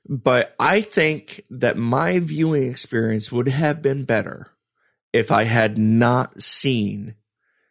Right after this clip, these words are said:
and had no experience with the original, the nineteen ninety-eight animated feature.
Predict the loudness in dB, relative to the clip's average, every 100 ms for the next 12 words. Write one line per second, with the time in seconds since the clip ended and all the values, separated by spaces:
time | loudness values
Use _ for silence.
0 | _ -4 -2 2 2 0 -2 0 2 2
1 | 0 2 0 0 -6 -12 _ _ -8 -6
2 | -4 0 0 0 -2 -4 -6 -2 0 0
3 | 0 -2 -2 -4 -4 -4 -6 -8 -4 -2
4 | -2 -4 -4 -4 -4 -8 -10 -12 -14 -14
5 | -16 -14 -14 -14 -14